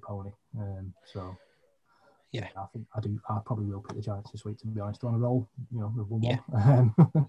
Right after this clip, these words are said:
Speaker 2: Yeah. <laughs>
Speaker 1: but
Speaker 2: That is a roll for us.
Speaker 1: Yeah, I
Speaker 2: That is
Speaker 1: mean,
Speaker 2: a roll for us.
Speaker 1: that momentum should, should carry a bit of weight, though. You've won a divisional game. You've got another divisional game against a team that are fragile. So I do think that will carry some weight.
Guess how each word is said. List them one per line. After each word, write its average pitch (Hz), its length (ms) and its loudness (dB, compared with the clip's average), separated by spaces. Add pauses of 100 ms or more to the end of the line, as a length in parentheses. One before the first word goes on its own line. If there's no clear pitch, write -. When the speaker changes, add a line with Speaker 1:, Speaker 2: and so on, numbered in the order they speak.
Speaker 2:
Yeah. 147 260 6 (200)
<laughs> - 180 -4
Speaker 1:
but 180 140 10
Speaker 2:
That 180 260 10
is 165 100 6
a 165 80 10
roll 165 220 10
for 165 180 10
us. 180 220 8
Speaker 1:
Yeah, 190 360 12
I 180 40 12
Speaker 2:
That 165 200 12
is 165 140 12
Speaker 1:
mean, 165 140 12
Speaker 2:
a - 20 12
roll 156 300 12
for 147 200 10
us. 135 200 6
Speaker 1:
that 226 240 0
momentum 170 500 6
should, 160 320 0 (180)
should 160 220 0
carry 160 300 0
a 139 40 2
bit 170 140 0
of 147 80 0
weight, 160 240 2
though. 123 140 0
You've 131 160 4
won 170 160 8
a 156 40 8
divisional 135 360 6
game. 113 180 2
You've 110 120 2
got - 180 -6
another 147 320 6
divisional 123 300 4
game 110 200 0
against 107 240 -4
a 113 60 -14
team 123 240 0
that 127 120 0
are 151 280 0
fragile. 110 480 -6 (440)
So 131 60 -8
I 123 100 -4
do 143 200 8
think 127 260 0 (140)
that 123 120 2 (100)
will 135 240 6
carry 123 280 0
some 110 240 0
weight. 127 220 0